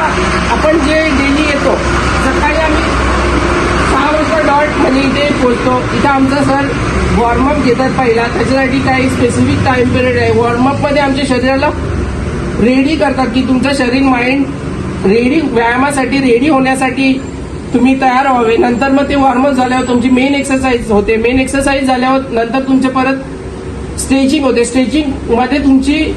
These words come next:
अवयवांची जी जडणघडण किंवा अवयव जर, अवयवांचे व्यवस्थित तुमचे फिटनेससाठी रेडी असायला पाहिजे, त्याच्यामुळे हे होते. असा आमचा रोजचा दिनक्रम असतो. साधारण एक तास किंवा सव्वा तास हा आमचा सकाळचा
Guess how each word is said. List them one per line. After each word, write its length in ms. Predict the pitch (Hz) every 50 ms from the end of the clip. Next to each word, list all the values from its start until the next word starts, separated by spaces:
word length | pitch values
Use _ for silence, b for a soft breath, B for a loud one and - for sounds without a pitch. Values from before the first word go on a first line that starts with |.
| - - -
अवयवांची 800 | 220 226 233 254 269 285 285 285 285 285 277 262 - 277 277 254
जी 180 | 240 262 269 262 269 - - - - 185
जडणघडण 600 | 160 226 233 233 277 294 277 277 277 247 240 240
किंवा 240 | 226 - 254 247 254 220
अवयव 340 | 214 214 220 226 247 269
जर, 140 | 262 247 262 262 262 262 - - - -
अवयवांचे 580 | 208 208 214 226 254 262 262 269 262 262 269 269
व्यवस्थित 420 | 262 240 247 262 254 269 285 277
तुमचे 460 | - - - 254 247 233 254 262 262
फिटनेससाठी 1000 | 247 - - - - 226 220 - 247 269 320 381 - 277 269 262 269 262 269 254 220
रेडी 240 | 220 226 233 262 277
असायला 300 | 294 269 269 262 269 269
पाहिजे, 240 | 254 247 240 240 -
त्याच्यामुळे 580 | - 247 240 254 254 269 269 285 277 277 277 - - - - -
हे 80 | - 226
होते. 340 | 240 233 226 - 226 226 208 - - - - - -
असा 180 | - 302 - 302
आमचा 340 | 311 302 302 277 302 311 302 277 -
रोजचा 420 | 208 233 247 247 240 - 277 294
दिनक्रम 500 | 277 262 269 262 269 262 262 269 269 254
असतो. 300 | 226 208 - 226 233 233
साधारण 540 | 233 - 220 214 202 226 254 269 302 - -
एक 280 | 247 269 269 - - -
तास 200 | 294 285 269 -
किंवा 180 | 277 277 294
सव्वा 300 | 277 277 247 226 233 254
तास 280 | 254 247 269 269 - -
हा 80 | 240 240
आमचा 300 | 247 247 247 240 254 254
सकाळचा 600 | - - 220 - - 240 247 240 240 269 269 262